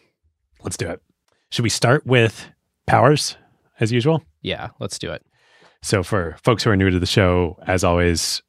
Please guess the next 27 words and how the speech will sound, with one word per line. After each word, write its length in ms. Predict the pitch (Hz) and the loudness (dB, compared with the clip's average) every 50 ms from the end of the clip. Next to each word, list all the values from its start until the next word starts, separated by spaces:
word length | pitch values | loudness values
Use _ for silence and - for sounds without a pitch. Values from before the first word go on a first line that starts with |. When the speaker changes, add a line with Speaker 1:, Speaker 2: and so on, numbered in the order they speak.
| _ _ | _ _
Speaker 1:
we 160 | 117 117 113 | 2 2 2
run 280 | 98 107 110 98 92 98 | 4 4 2 2 2 0
each 200 | 98 104 101 - | 0 -2 -2 0
company 260 | - 107 - 98 92 | 0 0 0 0 -2
we 160 | 92 90 87 | -2 -2 -2
analyze 400 | 90 92 90 87 87 85 85 85 | -2 -2 -2 -2 -2 -2 -2 -2
through 240 | - - 95 90 85 | -2 -2 -2 0 0
Hamilton 360 | 80 90 98 87 - - 87 | 0 0 0 0 0 -2 -2
Helmer's 520 | 82 92 90 87 87 87 85 85 - - - _ _ - | -2 0 0 0 0 0 0 0 -2 -4 -6 _ _ -6
wonderful 720 | 113 113 117 113 110 101 - - 104 92 92 92 87 - - - - - _ _ | -2 0 0 2 0 0 0 0 2 2 2 0 -2 -4 -10 -20 -20 -20 _ _
seven 260 | - - 113 92 90 | -2 -2 0 0 0
powers 380 | 87 95 95 87 87 87 85 - | 0 0 0 0 0 -2 -4 -6
framework, 520 | - 98 95 87 85 90 87 85 - - - _ _ _ _ _ _ _ - | -6 -8 -8 -6 -6 -6 -8 -8 -10 -14 -18 _ _ _ _ _ _ _ 0
where 200 | 110 110 98 85 | 0 0 2 0
he 260 | 80 104 98 90 87 | -2 -4 -4 -4 -6
identifies 520 | 87 90 90 104 90 87 - 101 92 90 | -6 -4 -2 -2 -2 -2 -2 -4 -4 -2
seven 480 | - - 127 113 113 107 98 95 92 92 - - | 0 0 2 2 2 2 0 0 -2 -4 -6 -2
ways 340 | 104 107 101 95 95 92 | 0 2 2 2 2 0
by 180 | 87 - 95 90 | 0 0 -2 0
which 300 | 87 90 90 87 - - - | 0 0 -2 -2 -4 -6 -8
a 60 | - | -8
company 360 | - - 113 98 - 90 90 85 | -4 -4 -4 -2 -2 -4 -4 -6
can 260 | - - - 92 - - | -6 -6 -6 -6 -4 -2
earn 240 | 104 98 95 90 87 | 0 0 0 0 -2
persistent 800 | - - 101 - - - - 135 - - - 117 107 110 - _ _ _ _ _ _ _ _ _ _ _ _ _ | -4 -6 -6 -6 -2 0 0 0 0 0 -2 -2 -4 -4 -6 _ _ _ _ _ _ _ _ _ _ _ _ _
differential 480 | - 135 - - 120 110 101 - - 101 | -2 -2 0 0 0 0 0 0 -2 -4
profit 520 | - - 110 98 92 - - 101 92 - | -2 0 0 0 0 0 -2 -2 -2 -4